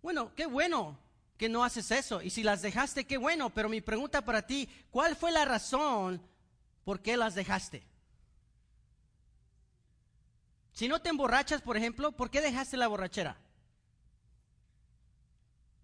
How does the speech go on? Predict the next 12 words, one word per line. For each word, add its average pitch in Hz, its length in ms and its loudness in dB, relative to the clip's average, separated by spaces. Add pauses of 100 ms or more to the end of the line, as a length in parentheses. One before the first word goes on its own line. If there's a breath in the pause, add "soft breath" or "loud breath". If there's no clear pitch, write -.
¿Para 190 220 2
tu 196 120 -6
salud? 220 360 0 (520)
Qué 160 80 -2
bueno. 175 320 -8 (1400)
¿Para 180 160 -2
ser 220 160 -2
un 233 60 -2
buen 240 120 -2
ejemplo? 277 420 -4
Qué 190 120 -2
bueno. 190 360 -2